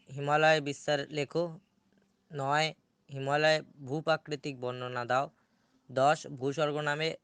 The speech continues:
পরিচিত কোন উপত্যকা? এগারো, দুন কি বা বলতে কি বোঝো? বারো, তাল কি বা বলতে কি বোঝো? তেরো, পশ্চিম হিমালয় ও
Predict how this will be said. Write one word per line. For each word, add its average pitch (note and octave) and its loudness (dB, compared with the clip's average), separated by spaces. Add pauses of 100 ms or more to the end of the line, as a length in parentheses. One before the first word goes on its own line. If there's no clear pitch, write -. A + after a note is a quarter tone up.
(100)
পরিচিত C#3+ -4
কোন C#3+ -6
উপত্যকা? C#3+ -4 (760)
এগারো, C#3+ 2 (400)
দুন D#3 -4
কি D#3+ -6
বা C#3+ 2
বলতে C3 -4
কি B2+ -10
বোঝো? C3 -4 (180)
বারো, C3 2
তাল C#3 2
কি D3+ -8
বা C#3 2
বলতে B2+ -6
কি B2+ -12
বোঝো? B2+ -4 (920)
তেরো, D3 6
পশ্চিম D#3 -4
হিমালয় D#3 0
ও C#3+ 0